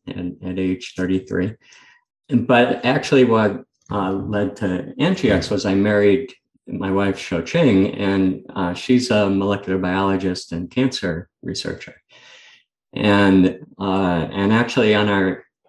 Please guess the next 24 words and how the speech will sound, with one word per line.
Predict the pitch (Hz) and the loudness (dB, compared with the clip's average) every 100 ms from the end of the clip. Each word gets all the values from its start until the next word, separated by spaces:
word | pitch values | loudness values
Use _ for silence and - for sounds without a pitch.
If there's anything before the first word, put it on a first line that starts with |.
| _ - | _ -6
on | 110 | 0
our | 104 | 0
first | 104 127 127 - | 2 0 0 2
date, | 127 113 95 - | 4 4 2 -2
I | 90 | -8
had | 110 98 | -6 -2
an | 92 87 - | -2 -2 -4
intuition. | 104 95 107 104 104 87 85 80 _ - | -6 -4 -2 -2 -2 -6 -6 -8 _ -10
Uh, | 92 87 87 85 90 | -4 -4 -4 -6 -6
I, | 92 - - _ _ _ _ | -6 -6 -14 _ _ _ _
I, | 87 - - | -6 -6 -4
I | |
had | 98 110 | 0 2
a | 98 | 2
thought | - 110 92 - - - - 101 - | 2 2 2 -2 -12 -20 -20 -12 -6
that, | 90 - | -6 -4
uh, | 98 90 90 92 _ _ _ _ _ _ _ | -2 0 -2 -6 _ _ _ _ _ _ _
uh, | - 92 87 | -4 -2 -2
th-, | - | -6
this | - 104 107 - | -8 -2 -2 2
woman | 120 110 104 | 4 6 4
can | - 98 92 - _ | 2 -2 -4 -8 _
cure | - 113 | 0 0
cancer, | - 113 107 - - - | 0 -2 -4 -6 -12 -14